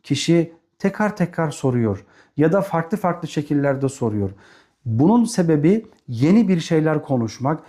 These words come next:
yeni bir şeyler icat etmeye çalışmak, din ile alay etmek gibi bir durum oluyor. Ve bu konuda muhatap olan hoca efendilerin bu konuda vakar gösterip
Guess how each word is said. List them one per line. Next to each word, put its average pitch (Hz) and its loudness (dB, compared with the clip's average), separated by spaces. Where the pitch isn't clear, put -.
yeni 185 4
bir 185 2
şeyler 165 0
icat 143 2
etmeye 139 0
çalışmak, 131 -4
din 220 6
ile 185 4
alay 175 2
etmek 156 -4
gibi 160 -2
bir 139 2
durum 139 2
oluyor. 104 -4
Ve 160 2
bu 269 2
konuda 180 0
muhatap 156 0
olan 170 4
hoca 143 2
efendilerin 135 -2
bu 147 -2
konuda 160 2
vakar 175 -2
gösterip 147 0